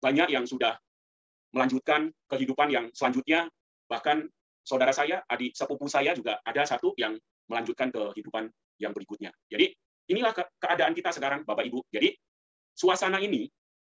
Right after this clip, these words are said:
yang melahirkan saya untuk bicara tentang, eh, tema di malam hari ini. Dan besok juga saya bicara hal yang sama pada waktu yang sama,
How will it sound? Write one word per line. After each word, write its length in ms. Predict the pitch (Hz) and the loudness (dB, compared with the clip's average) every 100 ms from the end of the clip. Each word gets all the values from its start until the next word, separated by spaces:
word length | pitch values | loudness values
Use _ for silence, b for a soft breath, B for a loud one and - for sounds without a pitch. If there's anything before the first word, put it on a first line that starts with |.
| - | -2
yang 240 | 127 160 | 2 2
melahirkan 480 | 160 151 147 160 160 | 2 0 0 -2 0
saya 360 | 139 131 165 165 | 2 2 2 -2
untuk 240 | 123 127 - | -6 -4 -4
bicara 360 | 110 113 135 139 _ _ - | -2 0 0 -2 _ _ -10
tentang, 400 | 117 135 139 139 | -2 -2 -2 -6
eh, 240 | 107 104 | -6 -4
tema 200 | 117 123 | -2 -2
di 240 | 110 104 | -4 -6
malam 160 | 104 104 | -8 -8
hari 240 | 98 92 | -8 -10
ini. 60 | 85 _ | -14 _
Dan 200 | 113 147 - _ _ | -2 -2 -4 _ _
besok 280 | 120 120 254 | -2 0 2
juga 160 | 127 117 | 0 0
saya 280 | 113 143 | 0 0
bicara 400 | 151 113 123 143 | -2 -2 0 2
hal 160 | 139 123 | 2 0
yang 120 | 123 | 0
sama 240 | 120 113 101 | -4 -6 -6
pada 320 | 104 104 98 117 | -4 -4 -2 -2
waktu 280 | 110 151 | -2 -2
yang 80 | 104 | -2
sama, 240 | 101 113 | -4 -6